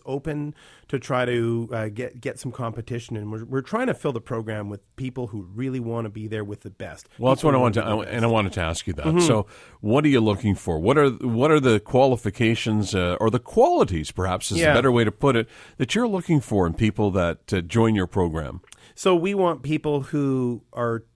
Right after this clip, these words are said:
Speaker 1: genuinely interested in starting a career in horticulture, and we want people who are gonna come and spend nine months with us and be the best that they can be.
Speaker 2: Okay.
Speaker 1: That's, that's really the best. Like, we, that's what we do. We are the best that we can be.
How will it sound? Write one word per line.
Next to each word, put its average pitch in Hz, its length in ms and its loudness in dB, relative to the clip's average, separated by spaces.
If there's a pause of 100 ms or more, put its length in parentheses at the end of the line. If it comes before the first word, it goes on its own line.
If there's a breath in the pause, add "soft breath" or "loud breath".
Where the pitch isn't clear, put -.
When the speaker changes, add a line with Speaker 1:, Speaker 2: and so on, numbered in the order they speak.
Speaker 1:
genuinely 131 680 0
interested 117 680 -6
in 110 200 -12
starting 107 340 -8
a 104 80 -10
career 110 220 -8
in 101 80 -12
horticulture, 117 640 -8 (280 loud breath)
and 143 180 0
we 185 120 4
want 165 300 0
people 127 520 -4 (220 soft breath)
who 131 420 -2
are 117 120 -4
gonna 113 200 -6
come 127 560 -6
and 107 360 -8
spend 120 640 -8
nine 123 360 -6
months 120 300 -6
with 117 140 -8
us 113 220 -6
and 110 500 -10
be 135 180 -4
the 113 120 -8
best 107 340 -14
that 95 100 -20
they 101 140 -12
can 95 200 -16
be. 87 220 -18 (280)
Speaker 2:
Okay. 85 240 -10
Speaker 1:
That's, 123 260 -8
that's 123 280 -6
really 110 200 -8
the 95 120 -14
best. 92 240 -18
Like, 120 120 -8
we, 127 100 -6
that's 143 240 -4
what - 100 -10
we 120 120 -8
do. 98 280 -14
We 117 260 -6
are 107 220 -8
the 98 80 -16
best 104 280 -14
that - 80 -14
we 95 100 -16
can 101 160 -18
be. 85 160 -20